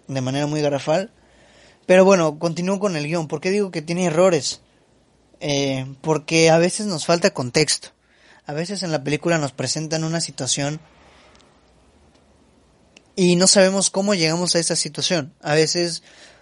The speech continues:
no sabemos por qué, abro paréntesis, <laughs> voy a decir un poquito de spoilers, no sabemos por qué la militarización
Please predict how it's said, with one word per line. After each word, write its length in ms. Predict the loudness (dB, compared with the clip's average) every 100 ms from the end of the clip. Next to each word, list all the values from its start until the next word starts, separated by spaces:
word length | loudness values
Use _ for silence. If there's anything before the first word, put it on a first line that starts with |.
| -2
no 100 | 4
sabemos 340 | 6 6 4
por 180 | 0 -4
qué, 340 | 0 0 -2 -6 -20 _ _ _ _ _ -2
abro 360 | 0 2 0
paréntesis, 760 | 0 -2 0 0 0 0 -2 -2
<laughs> 20 |
voy 200 | 0 2
a 60 |
decir 240 | 2 0 -4
un 80 | -8
poquito 300 | -12 -8 -8
de 60 |
spoilers, 440 | -6 -4 -4 -4 -8 -18 -20 -20 -6
no 100 | 2
sabemos 340 | 4 6 4
por 240 | 0 -6 -2
qué 280 | 0 0 0
la 140 | -4
militarización 1000 | -4 -4 -6 -4 -2 -2 -2 -2 -2 -4